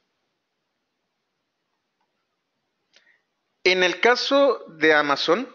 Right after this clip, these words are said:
de los servicios de Amazon, las lambdas tienen otro significado. Una lambda es una función que puede ser ejecutada para procesar información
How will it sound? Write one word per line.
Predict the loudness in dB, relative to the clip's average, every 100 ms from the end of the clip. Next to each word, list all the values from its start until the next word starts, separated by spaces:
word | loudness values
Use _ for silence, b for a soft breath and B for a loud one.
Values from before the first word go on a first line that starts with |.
| _ -8
de | -2
los | -2 0
servicios | -2 -2 -4 0
de | 0
Amazon, | 0 -2 -2 -4 -8 _ _ _ _ _ _ _ _ b b b
las | -2 0
lambdas | 0 0 -2
tienen | -2 -2 -2
otro | -4 -4 -8
significado. | -8 -8 -10 -4 0 0 -2 -18 -20 _ _ _ _ _ _ _ -8
Una | -2 -2
lambda | 0 0 0
es | -2 -2
una | -2 -2
función | -4 -8 -6 -4 -4 -4
que | -8
puede | -4 -2 -2
ser | -2 -4
ejecutada | -6 -10 -2 0 2 0 B B B B -2
para | 0 0
procesar | -2 -4 -4 -2 -2
información | 0 -2 -2 -2 0 0 -2